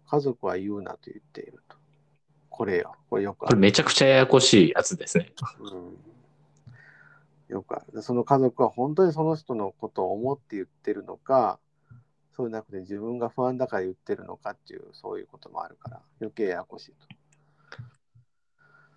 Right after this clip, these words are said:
Speaker 2: これ、なんかポートフォリオにした事例を思い出しますね。こういう。
Speaker 1: こんなんしたの？ポートフォリオで。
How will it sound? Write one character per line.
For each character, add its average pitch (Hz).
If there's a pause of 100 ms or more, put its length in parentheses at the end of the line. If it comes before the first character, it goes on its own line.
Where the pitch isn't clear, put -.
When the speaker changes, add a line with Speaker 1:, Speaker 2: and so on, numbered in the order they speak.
(560)
Speaker 2:
こ -
れ、 98
な 98
ん 101
か -
ポ 117
ー 120
ト 127
フ 143
ォ -
リ 117
オ 92
に 85
し -
た 98
事 101
例 104
を 98
思 110
い -
出 120
し 120
ま 110
す -
ね。 104
こ 98
う 90
い 87
う。 90 (600)
Speaker 1:
こ 113
ん -
な 98
ん -
し -
た 104
の？ 82 (260)
ポ 104
ー -
ト -
フ 92
ォ -
リ -
オ -
で。 -